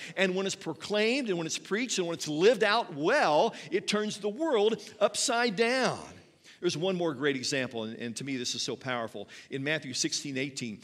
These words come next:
Jesus has asked his followers, asked the disciples, "Who do people say that I am?" And they said, "Well, some say that you're John the Baptist, maybe Elijah or Jeremiah or one of the other prophets." Jesus said, "Yeah, but who do you say that I am?" And,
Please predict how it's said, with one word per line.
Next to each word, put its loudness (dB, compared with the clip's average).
Jesus -4
has -4
asked -2
his -10
followers, -4
asked -2
the -6
disciples, -4
"Who 0
do -4
people -2
say 2
that 0
I -2
am?" -6
And -8
they -2
said, -6
"Well, -8
some -4
say 0
that -8
you're -8
John -6
the -10
Baptist, -8
maybe -2
Elijah 0
or -4
Jeremiah -2
or -4
one -4
of -4
the 2
other -2
prophets." -6
Jesus -2
said, -2
"Yeah, -2
but -16
who 2
do -2
you 0
say 0
that 0
I 0
am?" -8
And, -16